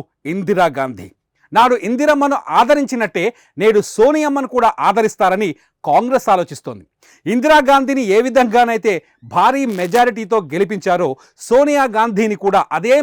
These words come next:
మెజారిటీతో లోక్సభకు పంపుతారని ఆశపడుతోంది. మరి నాడు నిజమయ్యింది నేడు రిపీట్ అవుతుందా అన్నది ఇక్కడ పాయింట్. ఎమర్జెన్సీ తర్వాత పంతొమ్మిది వందల ఎనభైలో ఇందిరాగాంధీ మెదక్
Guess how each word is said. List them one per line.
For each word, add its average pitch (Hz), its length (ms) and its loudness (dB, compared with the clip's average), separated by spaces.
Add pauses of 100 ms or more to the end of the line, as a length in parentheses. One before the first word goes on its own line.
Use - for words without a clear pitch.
మెజారిటీతో 208 580 -2 (400)
లోక్సభకు 214 540 -2 (100)
పంపుతారని 190 600 -2
ఆశపడుతోంది. 123 560 -10 (260)
మరి 247 180 2 (380)
నాడు 269 220 4 (160)
నిజమయ్యింది 269 640 2 (280)
నేడు 202 200 2 (160)
రిపీట్ 269 360 0
అవుతుందా 220 360 2 (160)
అన్నది 190 280 -2 (440)
ఇక్కడ 170 180 -6 (220)
పాయింట్. 107 280 -8 (440)
ఎమర్జెన్సీ 330 480 0 (120)
తర్వాత 226 300 2 (360)
పంతొమ్మిది 269 480 0
వందల 220 240 0 (140)
ఎనభైలో 220 420 2 (260)
ఇందిరాగాంధీ 214 640 2 (380)
మెదక్ 202 320 0